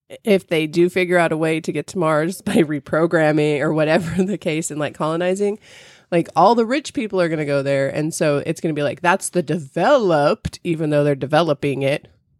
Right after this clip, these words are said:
<laughs> that's the developed world. And everyone back on Earth is the developing, like,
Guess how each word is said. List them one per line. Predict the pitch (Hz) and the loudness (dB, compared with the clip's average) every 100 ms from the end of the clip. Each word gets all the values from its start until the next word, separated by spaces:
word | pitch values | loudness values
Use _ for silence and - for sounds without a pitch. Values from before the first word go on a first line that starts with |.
| _ _ _ | _ _ _
<laughs> | |
that's | 185 196 233 180 - | -4 -2 0 0 -2
the | - | -6
developed | 151 160 127 165 214 143 - | -4 -4 0 0 0 -2 -4
world. | 147 143 151 160 - - - | -2 0 -2 -4 -12 -20 -6
And | 175 160 151 143 | 0 2 0 -2
everyone | - 196 185 151 | 0 2 2 2
back | 160 214 | 0 0
on | 170 165 | 0 0
Earth | 196 185 156 - | 0 0 -2 -2
is | 135 135 131 - - _ _ _ _ 160 | -2 -4 -8 -12 -14 _ _ _ _ -6
the | 160 | -2
developing, | 190 214 196 151 143 139 139 - - | 2 4 4 2 -4 -6 -10 -8 0
like, | 165 156 - | 2 2 -4